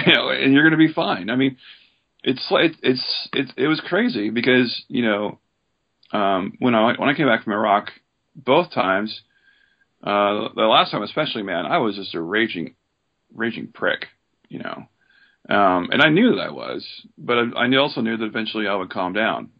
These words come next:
and I have, for the most part. I'm still gonna be, you know, there's still gonna be bouts of pe-, of that where I'm gonna be,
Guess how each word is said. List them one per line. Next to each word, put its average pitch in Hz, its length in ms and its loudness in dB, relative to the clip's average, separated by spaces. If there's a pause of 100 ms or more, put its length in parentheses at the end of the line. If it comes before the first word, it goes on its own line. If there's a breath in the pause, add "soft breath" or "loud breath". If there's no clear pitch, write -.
and 104 100 -2
I 98 120 0
have, 92 320 -2 (460)
for - 80 -6
the 104 80 -2
most 95 220 -6
part. - 320 -6 (160)
I'm 104 120 -4
still 117 180 0
gonna 107 160 0
be, 95 320 -2 (1040)
you 107 160 -4
know, 92 220 -2
there's 110 160 2
still 147 140 4
gonna 110 140 2
be - 40 -4
bouts 98 300 2
of 87 140 -6
pe-, 87 260 -6
of 80 220 -8
that 85 280 0 (300)
where - 160 -6
I'm 85 80 -4
gonna 90 140 -6
be, 85 300 -6